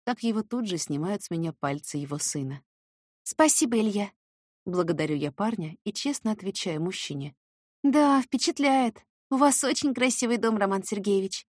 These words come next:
Никогда не видела ничего подобного». «Этот дом — моя гордость, Женечка. Выплеснутая в камень и дерево проекция пламенной страсти, любви к Китаю. Я много души и времени вложил в него,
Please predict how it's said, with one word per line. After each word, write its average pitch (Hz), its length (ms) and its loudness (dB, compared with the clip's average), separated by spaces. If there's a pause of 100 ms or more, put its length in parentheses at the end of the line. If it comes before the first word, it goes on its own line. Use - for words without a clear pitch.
(180)
Никогда 302 520 4
не 202 160 4
видела 233 300 2
ничего 196 380 0
подобного». 196 560 -2 (440)
«Этот 254 380 4
дом — 214 200 6
моя 240 240 6
гордость, 180 480 2
Женечка. 143 560 -4 (400)
Выплеснутая 202 760 2
в - 100 -10
камень 175 340 2
и 156 60 0
дерево 180 360 0
проекция 208 680 0
пламенной 170 540 0
страсти, - 580 -4 (140)
любви 180 400 0
к - 40 -18
Китаю. 139 480 -2 (540)
Я 220 160 4
много 247 320 6
души 240 380 2
и - 20 4
времени 208 420 2
вложил 165 440 0
в 139 80 -4
него, 127 260 -6